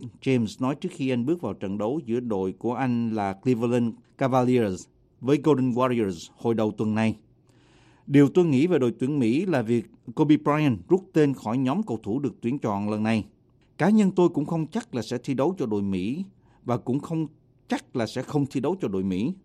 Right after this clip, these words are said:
Tôi thực sự chưa suy nghĩ nhiều về chuyện đó." Thứ Bảy vừa qua, Kobe Bryant đã quyết định rút tên ra khỏi danh sách ba mươi cầu thủ ứng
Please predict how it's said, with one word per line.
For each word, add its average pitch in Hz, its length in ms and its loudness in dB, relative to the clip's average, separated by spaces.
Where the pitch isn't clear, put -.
Tôi 127 120 2
thực 110 200 -6
sự 101 180 -4
chưa 143 100 2
suy 143 180 -2
nghĩ 107 160 0
nhiều 123 280 2
về 98 100 -2
chuyện 101 200 -6
đó." 113 320 -4
Thứ 233 100 2
Bảy 175 160 6
vừa 165 160 6
qua, 165 220 0
Kobe 160 300 4
Bryant 156 460 0
đã 117 100 0
quyết 180 200 -4
định 113 200 2
rút 202 220 0
tên 147 160 2
ra 135 80 -2
khỏi - 200 -6
danh 131 140 -2
sách 185 240 -8
ba 139 160 0
mươi 139 160 2
cầu 101 240 -4
thủ 104 360 -2
ứng 170 180 0